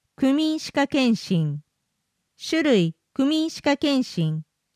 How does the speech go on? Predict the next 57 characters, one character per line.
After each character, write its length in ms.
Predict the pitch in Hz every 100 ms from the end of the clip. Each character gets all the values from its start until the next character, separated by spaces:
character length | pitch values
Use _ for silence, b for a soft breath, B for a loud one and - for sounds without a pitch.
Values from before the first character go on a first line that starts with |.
| _ _ _ _
検 200 | 285 294
査 120 | -
の 120 | 202 180
結 260 | 180 160 _ -
果、 240 | 185 180 _ -
口 240 | 269 277
腔 220 | - 262
清 200 | - 277
掃 280 | 262 233 196
や 180 | 170 165
治 160 | -
療 180 | 220 262
な 160 | 262 262
ど 160 | 240
を 140 | 185 170 170
行 120 | 214
っ 200 | 214 208
た 200 | - 202
場 180 | 202 196
合 200 | 190 170
は 220 | 180 175 -
実 240 | - 190
費 180 | - 226
負 120 | -
担。 420 | _ 196 185 175 175 _ _
寝 100 | 226
た 140 | 233 294
き 160 | 285
り 100 | 285
な 140 | 277 277
ど 120 | 240
で 140 | 190
通 260 | 180 - 262
院 220 | 269 262
が 100 | 247
で 120 | 233
き 120 | 233 254
な 140 | 233
い 80 | 190
方 340 | 180 165 185
は、 220 | 160 160 - _ _
訪 240 | 262 285
問 240 | 285 285
歯 100 | 269
科 140 | - 269
検 280 | 294 269 262
診 220 | 208 175
の 120 | 156
ご 160 | 160 165
利 140 | 170
用 200 | 165 156
を。 260 | 147 147 151 _ _ _ _ _ _ _ _ _
受 140 | 226
診 280 | 247 311 311
対 240 | 339 294 285
象 300 | - 277 269
者、 320 | - 175